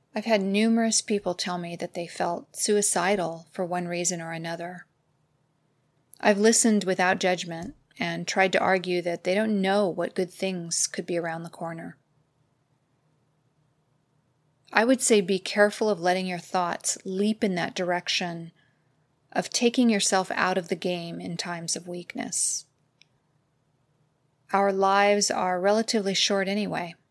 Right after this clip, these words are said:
Make the most of this life, however you can.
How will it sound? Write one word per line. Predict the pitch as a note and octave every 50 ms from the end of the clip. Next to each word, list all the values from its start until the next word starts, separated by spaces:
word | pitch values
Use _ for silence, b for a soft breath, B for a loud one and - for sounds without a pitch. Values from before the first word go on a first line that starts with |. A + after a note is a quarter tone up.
| _ _ _ _ _ _ _ _ _ _ _ _ _ _ _ _ _ _ _ _ _ _ _ _ _ _ _ _ _ _ _ -
Make | G#3 G#3 A3 G#3+ -
the | -
most | G3+ F#3+ F#3 F#3+ F#3+ G3+ G#3 G3+ - - - - -
of | F3+ F3 F3
this | F#3 F3 - -
life, | - F3 F3 E3+ E3+ F3 E3+ - _ _ _ _ _ _ _ _ _ _ _ _ _ _ _ _ _ _ _ _ _ _ _ _ _ _ _ _ _ _ _ _ -
however | - F#3 F#3 G3+ G#3 G#3+
you | G3 E3 E3+
can. | - - - - - - F#3 F3